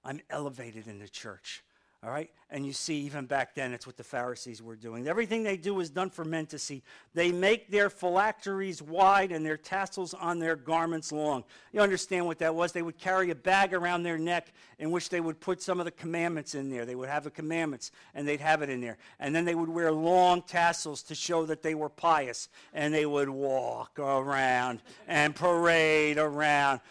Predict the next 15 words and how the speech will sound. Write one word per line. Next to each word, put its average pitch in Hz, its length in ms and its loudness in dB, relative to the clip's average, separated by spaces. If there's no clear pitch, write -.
so 165 200 0
that 160 240 6
you 175 80 -6
could - 180 -8
see 175 300 -2
the 160 140 -2
tassels. 151 640 0
Oh, 135 440 2
yes. 143 800 -6
He's 196 180 8
a 208 80 12
holy 196 460 6
man. 170 840 2
All 156 60 0
right? 170 140 4